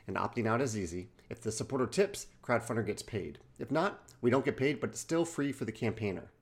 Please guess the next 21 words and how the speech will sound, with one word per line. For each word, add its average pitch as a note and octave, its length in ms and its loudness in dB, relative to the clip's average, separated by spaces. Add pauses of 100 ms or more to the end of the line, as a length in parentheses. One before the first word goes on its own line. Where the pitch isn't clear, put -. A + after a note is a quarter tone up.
(460)
Interestingly, G#2 800 2 (160)
our A2+ 160 4
nearly D#3 500 6
free A2 240 -2
model F2+ 420 0
is G#2 160 -4
even G#2 180 0
more G#2+ 180 0
popular. F#2 500 -8 (460)
Here, G#3 280 2
supporters E3+ 500 0
are C#3 140 0
asked A2 260 -2
to - 60 -14
cover G2+ 360 -4
all D3 260 2
the C#3+ 100 -2
fees G#2 320 -4
of F2+ 80 -10
their G2 120 -2
transaction, F2+ 720 -6